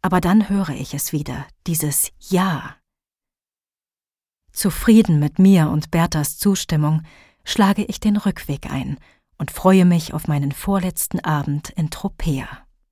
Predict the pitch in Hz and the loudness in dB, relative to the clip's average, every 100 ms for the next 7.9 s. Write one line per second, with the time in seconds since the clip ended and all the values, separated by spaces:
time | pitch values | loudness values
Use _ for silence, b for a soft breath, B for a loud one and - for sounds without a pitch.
0 | _ _ _ _ _ _ _ _ _ _ | _ _ _ _ _ _ _ _ _ _
1 | _ _ _ _ _ _ _ _ _ _ | _ _ _ _ _ _ _ _ _ _
2 | _ 202 190 202 202 220 - - 139 - | _ -2 0 2 2 0 -4 -4 -4 -6
3 | 131 - _ _ _ _ _ _ _ _ | -12 -18 _ _ _ _ _ _ _ _
4 | _ _ _ 190 - 175 160 214 - 196 | _ _ _ -8 -2 -2 0 0 2 2
5 | 170 165 - 185 - - - 165 147 135 | 2 0 -2 -2 -2 -4 2 2 2 -2
6 | 143 b b b b - 151 147 - 175 | -12 b b b b -6 -4 -4 -2 -2
7 | 180 165 151 147 160 156 143 - - | -2 0 2 2 2 2 0 -6 -18